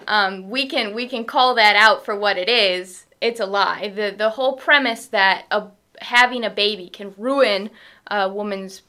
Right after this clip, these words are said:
potential in her future is, is proven to be false, and that, um, the people who are calling for abortion in the name of women's empowerment have one of the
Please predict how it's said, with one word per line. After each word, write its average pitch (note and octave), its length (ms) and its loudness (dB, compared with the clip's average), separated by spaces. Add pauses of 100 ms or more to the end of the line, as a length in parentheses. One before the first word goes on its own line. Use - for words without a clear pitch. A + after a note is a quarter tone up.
(380)
potential G#3 540 -6
in G3 100 -10
her G3 120 -8
future F#3+ 440 -12
is, - 460 -14 (280)
is F#3+ 380 -10 (300)
proven C#4+ 600 2
to A3 100 -14
be F#3+ 140 -8
false, F3+ 480 -4
and G3+ 140 -10
that, G3 280 -2 (440)
um, F#3+ 300 -4
the G3+ 100 -8
people D#4 460 -4
who B3+ 120 -4
are G#3 160 2
calling A#3+ 500 -2
for F3+ 420 -2 (180)
abortion B3+ 600 2
in G#3+ 120 -4
the G#3 60 -4
name A3 340 4
of G3 160 -4
women's A3 440 0
empowerment F#3+ 720 2
have G3+ 220 -8
one G#3 300 0
of G3 160 -6 (160)
the G3+ 420 -10